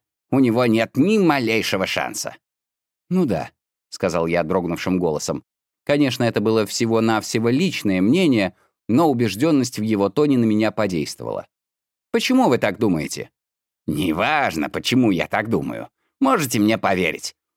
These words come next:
Будьте благоразумны, позвоните своему букмекеру и поставьте крупную сумму на МакКоркадейл. Не пожалеете. Еще придете и будете благодарить меня за подсказку со слезами».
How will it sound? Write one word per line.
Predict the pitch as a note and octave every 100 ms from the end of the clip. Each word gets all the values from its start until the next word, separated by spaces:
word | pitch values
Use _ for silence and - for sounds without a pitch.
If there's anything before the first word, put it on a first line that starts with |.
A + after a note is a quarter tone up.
| _
Будьте | A#2 C3 A#2+ G2+
благоразумны, | A2 G#2+ A2 G2 D#2+ C2+ D2
позвоните | E3 F3 G#3+ G3 C#3
своему | - B2 A#2+
букмекеру | A#2+ C#3 C#3+ F3 E3 B2 A2+
и |
поставьте | B2 A#2+ - C3+ B2
крупную | G#2+ A#2 - A#2
сумму | - E3+ A#2
на | A2 A2+
МакКоркадейл. | A#2 A2+ - A2 G2 - C2+ B1 G#1+ - _ _
Не | - G#3
пожалеете. | D#3+ A2+ F#2 F#2+ A2 E2 - - _ _ _ A#2
Еще | A#2+ A#2
придете | B2 G2+ G#2 G#2+
и | A#2
будете | A2 C3 B2 B2+
благодарить | A#2+ B2 A2 G#2 G2 G#2
меня | C3+ B2 F2
за | G2+
подсказку | G#2 F#2 - D#2 - E2
со | - F#2+
слезами». | C#3 B2 E2 F2+ G2